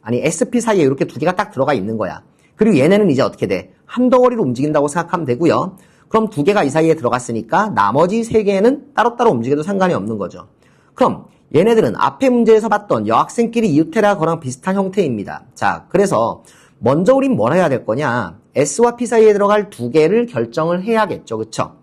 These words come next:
그러면 에스피를 제외한 다섯 개 중에서 두 개를 선택한 이후에 그 두 개를 여기다가 나열하는 경우의 수만큼이 있을 테니까 네모 자리를 결정하는 방법의 수는 오 곱하기 사, 즉 오 피 이, 이십가지가 있습니다.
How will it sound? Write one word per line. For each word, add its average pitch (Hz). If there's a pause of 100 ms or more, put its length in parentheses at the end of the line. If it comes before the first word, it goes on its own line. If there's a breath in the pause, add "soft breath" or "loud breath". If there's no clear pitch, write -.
(420 soft breath)
그러면 170 (280 soft breath)
에스피를 247
제외한 226
다섯 196
개 220
중에서 135 (220 soft breath)
두 156
개를 226
선택한 233
이후에 170
그 170
두 131
개를 160
여기다가 139
나열하는 160
경우의 139
수만큼이 160
있을 123
테니까 143 (300 soft breath)
네모 180
자리를 240
결정하는 165
방법의 147
수는 131 (240 soft breath)
오 156
곱하기 208
사, 110
즉 143
오 160
피 -
이, 120
이십가지가 175
있습니다. 127